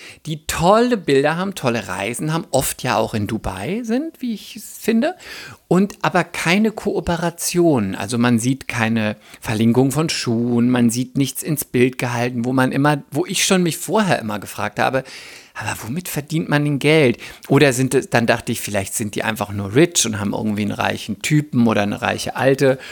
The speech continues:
und, ähm, machen dann einfach schöne Fotos und das ist so ein bisschen Hobby. Aber ich habe mich das immer gefragt und am Anfang von dem Artikel wird diese Frage aufgegriffen und wird gesagt, habt ihr euch schon mal gefragt,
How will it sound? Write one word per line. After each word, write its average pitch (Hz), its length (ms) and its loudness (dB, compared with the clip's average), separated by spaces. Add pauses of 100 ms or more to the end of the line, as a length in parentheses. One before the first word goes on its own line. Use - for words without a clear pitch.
(220)
und, 104 300 2
ähm, 107 260 0
machen 107 240 2
dann 101 140 0
einfach 98 260 -4
schöne 107 280 -2
Fotos 135 720 2
und 110 220 0
das - 140 -4
ist 113 120 -2
so 117 80 0
ein 104 80 2
bisschen 104 320 -4
Hobby. 135 340 2 (880)
Aber - 200 -2
ich - 160 -6
habe 143 180 0
mich 185 140 0
das - 180 -2
immer 180 240 4
gefragt 151 580 0
und 139 100 2
am 110 140 0
Anfang 123 380 0
von 151 120 -2
dem 120 120 0
Artikel 139 440 -2
wird 120 120 -4
diese 113 140 -6
Frage 101 360 0
aufgegriffen 143 640 -4
und - 200 -4
wird 127 200 -4
gesagt, 127 560 -4 (300)
habt - 300 -4
ihr 180 100 4
euch - 180 0
schon 120 140 0
mal 123 80 4
gefragt, 110 640 0